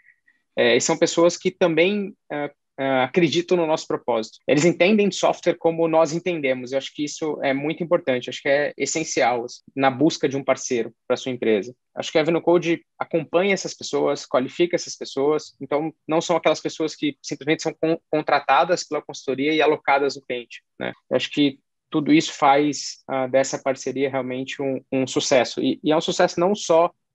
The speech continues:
pra Juntos, né? Mas é um sucesso pra Avenue Code e, principalmente, é um sucesso para os profissionais, né? Porque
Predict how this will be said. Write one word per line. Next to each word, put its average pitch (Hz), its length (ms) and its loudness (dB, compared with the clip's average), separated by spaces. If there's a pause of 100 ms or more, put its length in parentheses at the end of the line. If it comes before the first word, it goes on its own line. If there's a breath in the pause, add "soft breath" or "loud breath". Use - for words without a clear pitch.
(340)
pra 156 160 2
Juntos, 131 400 -10
né? 131 120 -10
Mas 135 180 -4
é 156 60 0
um 175 40 2
sucesso 156 380 -4
pra 143 100 -2
Avenue 123 200 -6
Code 156 540 0
e, 147 120 -4
principalmente, 180 720 -2
é 170 80 2
um 196 60 0
sucesso 175 500 -4
para 185 280 2
os 220 80 -6
profissionais, 139 680 -6
né? 139 180 -4 (120)
Porque 131 420 2